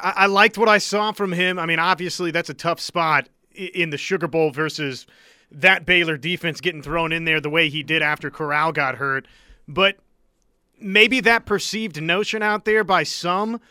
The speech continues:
that it's just Jackson Dart's job if he chooses Ole Miss. I don't know if that's inherently the case. I think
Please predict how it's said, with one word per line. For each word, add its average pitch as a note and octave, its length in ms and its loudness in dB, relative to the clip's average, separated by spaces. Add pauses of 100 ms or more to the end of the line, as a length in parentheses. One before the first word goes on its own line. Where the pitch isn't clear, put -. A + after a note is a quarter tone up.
(320)
that D3+ 480 2 (1300)
it's F#3 260 2
just G3+ 260 -2
Jackson F3+ 500 0
Dart's F3 300 2
job E3 340 0
if E3 100 -6
he D3 420 -4 (180)
chooses F#3+ 360 -4
Ole F#3 140 0
Miss. F#3+ 300 0 (320)
I G3 100 2
don't D#4 240 0
know A3 180 8
if F#3+ 120 2
that's F#3 300 4
inherently E3 720 -4
the C3+ 100 -4
case. D#3 340 0
I F3 140 -2
think B3 340 -4